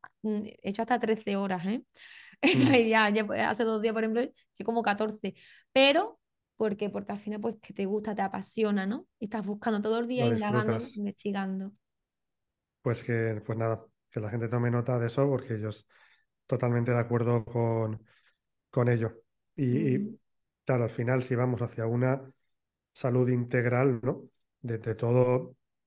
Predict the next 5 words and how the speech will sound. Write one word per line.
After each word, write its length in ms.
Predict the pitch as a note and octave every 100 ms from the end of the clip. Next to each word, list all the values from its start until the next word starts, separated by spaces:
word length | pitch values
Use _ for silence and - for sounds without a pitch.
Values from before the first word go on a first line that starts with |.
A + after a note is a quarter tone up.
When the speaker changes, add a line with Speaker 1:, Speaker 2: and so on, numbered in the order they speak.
| _
Speaker 2:
de 140 | C#3+ A#2
todas 140 | A#2+
nuestras 280 | B2 A#2+ A2+
partes, 420 | B2+ B2 D3 E3+ - _ _ _ -
nosotros, 640 | A#2 A#2+ A2+ B2+ C3+ -